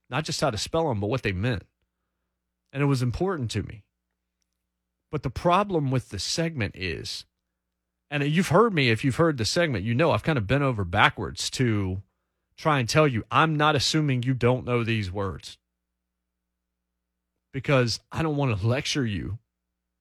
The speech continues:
or assume that you're too stupid to know or have ever heard the word petulant or lugubrious before. I just want to bring 'em back in. I just want to talk about 'em. I want to use words that you're not gonna see on Twitter.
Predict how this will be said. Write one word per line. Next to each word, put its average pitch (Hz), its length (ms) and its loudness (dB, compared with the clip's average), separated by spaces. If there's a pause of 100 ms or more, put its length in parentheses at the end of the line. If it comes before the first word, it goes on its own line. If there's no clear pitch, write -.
(280)
or 147 180 2
assume 156 600 2
that 120 140 0
you're 135 160 -2
too 147 220 -2
stupid 123 640 0
to 110 80 0
know 123 460 2 (420)
or 131 140 -2
have 123 120 2
ever 135 200 2
heard 139 260 2
the 123 80 2
word 120 260 0
petulant 120 560 -2
or 120 160 -6
lugubrious 110 680 2
before. - 440 -10 (800)
I 147 120 0
just 160 220 0
want 127 160 0
to 113 40 0
bring 123 260 2
'em 107 100 0
back 120 340 2
in. 127 320 0 (480)
I 139 120 -8
just 151 160 -6
want 113 180 -2
to - 60 -4
talk 156 200 2
about 98 220 -2
'em. - 160 -8
I 127 60 -10
want 143 140 -2
to 131 60 0
use 139 280 -2
words 139 280 2
that 123 140 -4
you're 147 80 0
not 139 220 0
gonna 127 160 -2
see 185 320 -2
on 95 180 0
Twitter. - 440 -8